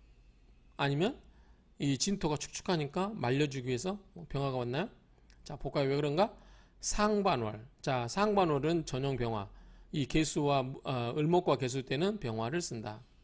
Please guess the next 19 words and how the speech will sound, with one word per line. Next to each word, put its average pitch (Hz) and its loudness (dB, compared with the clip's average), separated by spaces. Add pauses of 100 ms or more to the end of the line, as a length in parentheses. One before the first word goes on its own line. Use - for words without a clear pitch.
(1080)
을목이 160 6
병화를 139 0
만나면 120 -2
꽃을 185 -2
피우죠. 165 2 (640)
하반월. 143 6 (180)
자, 135 2
무토일 151 2
때는 180 2 (300)
수용 180 4
병화, 123 0
병화를 151 4
비록 131 -2
쓰지만은 165 -2 (300)
신갑이자, 185 -2
신금과 180 2 (120)
간목으로 135 0
보호자를 123 -2
삼는다. 113 -8